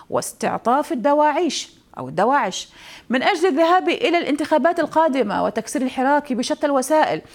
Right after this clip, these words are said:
وهذا يدخل في مخطط تخوين المنطقة وعزلها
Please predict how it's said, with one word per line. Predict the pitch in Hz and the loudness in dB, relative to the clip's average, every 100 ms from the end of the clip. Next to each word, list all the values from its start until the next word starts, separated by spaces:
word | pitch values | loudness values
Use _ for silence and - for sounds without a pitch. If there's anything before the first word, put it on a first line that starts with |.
| - - | -20 -6
وهذا | 175 202 190 | -4 0 0
يدخل | 185 247 - - 320 320 | 2 2 0 0 0 0
في | 320 202 185 | -2 -4 -4
مخطط | 175 160 - 302 320 - - 294 | -6 -8 -8 -6 -6 -6 -4 -2
تخوين | 294 - - - 240 269 | -4 -6 -8 -6 -2 0
المنطقة | 262 220 - 247 240 233 247 247 - - - | -2 -4 -6 -8 -8 -6 -8 -8 -16 -20 -6
وعزلها | - 180 247 214 247 226 240 240 | -2 0 -2 -2 -4 0 -2 -2